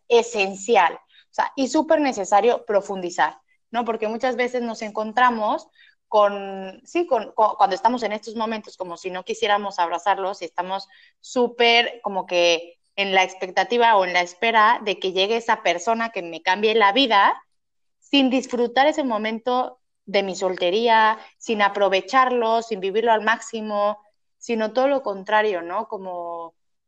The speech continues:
híjole, como un, como un poco triste, ¿no? Como si estuviera sola y nadie me quisiera. Y entonces, pues, queremos darte un sentido profundo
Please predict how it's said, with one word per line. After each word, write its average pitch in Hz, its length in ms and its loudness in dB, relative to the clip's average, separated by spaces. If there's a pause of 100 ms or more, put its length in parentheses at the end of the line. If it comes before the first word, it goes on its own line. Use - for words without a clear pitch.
(120)
híjole, 208 400 -4
como 175 280 -6
un, 180 160 -12 (120)
como 190 240 -8
un 214 220 -6
poco 220 440 -2 (140)
triste, 190 640 -2 (140)
¿no? 190 180 -4
Como 190 180 -8
si 175 300 -6
estuviera 180 420 -2
sola 220 720 2 (440)
y 196 300 -2
nadie 208 240 2
me 202 100 -2
quisiera. 208 1080 4 (540)
Y 208 80 0
entonces, 208 720 0 (600)
pues, 196 300 -2 (300)
queremos 269 380 6
darte 285 220 4
un 311 100 -6
sentido 269 440 -2
profundo 294 560 0